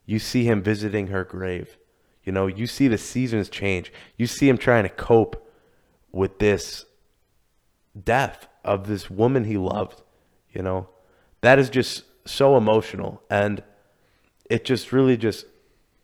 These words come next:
is a heartbreaking conclusion to,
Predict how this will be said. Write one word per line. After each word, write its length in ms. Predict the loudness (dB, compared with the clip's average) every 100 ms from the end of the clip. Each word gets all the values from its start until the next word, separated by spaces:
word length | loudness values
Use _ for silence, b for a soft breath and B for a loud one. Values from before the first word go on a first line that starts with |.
| _ _ -4
is 260 | -4 -6 _ _ -12
a 60 |
heartbreaking 960 | -10 2 4 4 0 -2 -2 -6 -6 -10 _ _ _ _
conclusion 640 | -8 -6 -2 0 0 -4
to, 380 | -6 -6 -6 -6